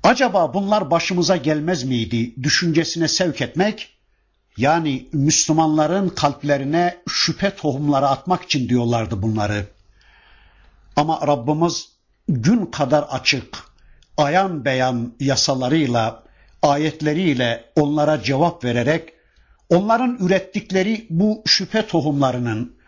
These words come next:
bu vesveselerinin Müslümanların kalplerinde etkili olmasına engel oluyordu.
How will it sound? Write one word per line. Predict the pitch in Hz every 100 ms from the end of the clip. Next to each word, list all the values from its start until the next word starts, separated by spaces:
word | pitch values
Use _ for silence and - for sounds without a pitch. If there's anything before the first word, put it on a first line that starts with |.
| _ - _
bu | 123 202 247
vesveselerinin | 185 180 185 180 190 165 165 160 254 294 247 _ _ _ -
Müslümanların | 117 143 - 160 160 156 156 208
kalplerinde | 190 160 143 - 143 139 135
etkili | 143 147 - - 160
olmasına | 202 139 131 131 - 165 170
engel | 143 131 139 117
oluyordu. | 101 104 98 98 104